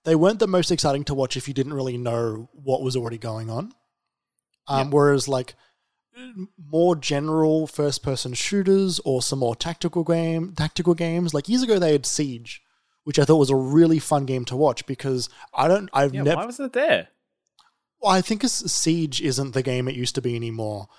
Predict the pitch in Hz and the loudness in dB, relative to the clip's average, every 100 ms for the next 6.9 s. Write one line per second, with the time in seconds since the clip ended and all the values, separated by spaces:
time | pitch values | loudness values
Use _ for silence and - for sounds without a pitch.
0 | _ _ 143 143 143 - 143 - 147 160 | _ _ 0 2 2 2 2 4 4 4
1 | 143 151 156 147 135 127 139 147 - 143 | 4 4 2 2 0 0 2 2 0 -6
2 | - 160 160 - 156 165 190 165 135 - | -4 -2 -2 -4 -4 -4 -4 -6 -6 -4
3 | 135 - 139 135 123 120 127 151 147 - | -4 -6 -8 -6 -2 -2 0 -2 -4 -4
4 | 156 151 160 175 202 185 143 - 190 269 | -2 0 0 0 -2 -2 -2 0 -2 -2
5 | 247 165 147 143 - 151 170 190 151 160 | -2 -2 -2 -4 -4 -2 0 0 2 2
6 | 147 139 135 120 120 - 185 202 240 | 2 2 0 -4 -8 -8 -8 -10 -14